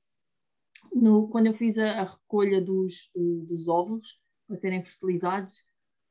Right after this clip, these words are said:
nós saímos da clínica super otimistas, porque eu fiz uma colheita mesmo, mesmo boa, tipo, tinha, ve-, saí de lá, tínhamos vinte e um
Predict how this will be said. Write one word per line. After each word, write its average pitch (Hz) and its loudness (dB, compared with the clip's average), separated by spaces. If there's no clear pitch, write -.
nós 180 -4
saímos 185 -2
da 180 -4
clínica 180 -4
super 175 -6
otimistas, 175 -6
porque 175 -6
eu 175 -8
fiz 170 -10
uma 175 -10
colheita 175 -10
mesmo, 170 -8
mesmo 175 -8
boa, 165 -8
tipo, 180 -14
tinha, 170 -8
ve-, 190 -6
saí 185 -6
de 180 -6
lá, 185 -4
tínhamos 185 -8
vinte 208 0
e 185 -4
um 180 -4